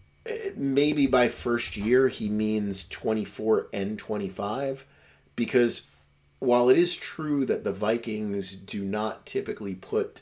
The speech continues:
um, guaranteed money in the second year of a contract, uh, not, not counting the quarterback stuff, they did it for T J Hawkinson. So it's like, if you did it for T J Hawkinson, you have to offer it for Justin Jefferson. Like, the, you can't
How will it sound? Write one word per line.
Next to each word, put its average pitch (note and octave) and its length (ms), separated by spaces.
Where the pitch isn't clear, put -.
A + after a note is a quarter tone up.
um, F2+ 520
guaranteed A2 560
money G#2 320
in G2 100
the F#2 60
second G2+ 460
year G2 140
of F2 80
a - 60
contract, G2+ 840
uh, F2 420
not, A#2 220
not G#2 120
counting F#2+ 280
the D#2+ 40
quarterback F2+ 460
stuff, - 240
they C3 120
did D#3+ 140
it F3 80
for A#2+ 80
T A#2+ 160
J A2 180
Hawkinson. G#2 580
So B2 280
it's A#2 120
like, C3 100
if A2+ 60
you G#2+ 60
did F3 120
it - 80
for B2 80
T C3 160
J A#2 140
Hawkinson, F#2 600
you G#2 200
have - 320
to G2 100
offer F#2 300
it E2 60
for - 100
Justin F#2 320
Jefferson. F#2 320
Like, G#2+ 140
the, A2+ 120
you C3+ 140
can't D#3 360